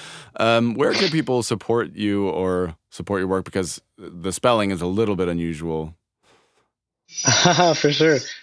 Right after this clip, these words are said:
Speaker 2: So you can, uh, you can follow us on all social media, uh, Sense Power. So if you go on our website,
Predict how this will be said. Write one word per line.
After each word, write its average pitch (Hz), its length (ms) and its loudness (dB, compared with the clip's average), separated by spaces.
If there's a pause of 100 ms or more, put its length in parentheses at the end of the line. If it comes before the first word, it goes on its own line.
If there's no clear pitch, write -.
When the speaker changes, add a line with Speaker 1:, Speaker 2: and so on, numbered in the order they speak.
(100)
Speaker 2:
So - 180 2
you 151 180 6
can, 160 300 4
uh, 135 420 4
you 143 100 2
can 143 180 2
follow 135 440 4
us 139 140 2
on 123 120 2
all 127 220 2
social 135 320 2
media, 131 480 0 (160)
uh, 120 300 0 (260)
Sense 131 300 0
Power. 127 360 2
So 139 120 4
if 120 60 -2
you 123 100 2
go 131 80 4
on 131 80 4
our 123 160 4
website, 151 340 2